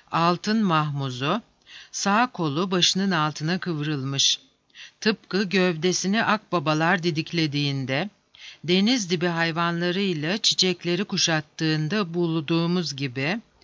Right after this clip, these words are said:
ve uyku ilacının sisi arasından onsuz kutlanan şenliğin uzak fişeklerini duydu belli belirsiz.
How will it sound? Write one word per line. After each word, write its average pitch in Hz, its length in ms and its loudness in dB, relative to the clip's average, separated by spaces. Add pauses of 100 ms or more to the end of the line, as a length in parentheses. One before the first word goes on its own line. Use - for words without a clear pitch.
(400)
ve 175 120 2
uyku 185 460 0
ilacının 165 520 2
sisi 175 360 0
arasından 151 840 0 (560)
onsuz 185 520 -2
kutlanan 170 640 -2
şenliğin 160 800 0
uzak 185 420 -2
fişeklerini 165 800 -2
duydu 139 360 -4
belli 160 360 2
belirsiz. 131 680 -2